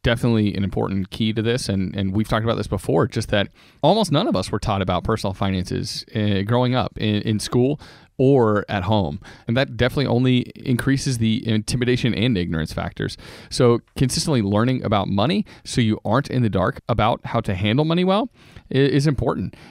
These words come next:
And know that you can't learn everything overnight. I think that's one thing people try to do is like, "Can I amass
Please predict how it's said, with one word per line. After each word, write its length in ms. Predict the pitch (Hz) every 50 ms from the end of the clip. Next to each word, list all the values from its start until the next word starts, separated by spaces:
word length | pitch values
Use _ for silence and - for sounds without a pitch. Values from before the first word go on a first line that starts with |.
| - -
And 200 | - 127 127 120
know 160 | 127 143 160
that 220 | 151 143 - -
you 60 | - -
can't 240 | - 131 131 -
learn 120 | 127 120 117
everything 380 | 110 107 110 107 110 110 -
overnight. 440 | - 107 101 113 95 98 95 92 -
I 40 | 95
think 140 | - 139 123
that's 140 | 120 107 -
one 140 | 113 110 104
thing 140 | 107 104 101
people 200 | 113 104 - 98
try 180 | - - 101
to 80 | 98 95
do 200 | 101 98 98 95
is 120 | 95 92 -
like, 220 | 95 92 - - - - - - - _
"Can 120 | - 139
I 80 | 131 123
amass 300 | 123 123 120 117 117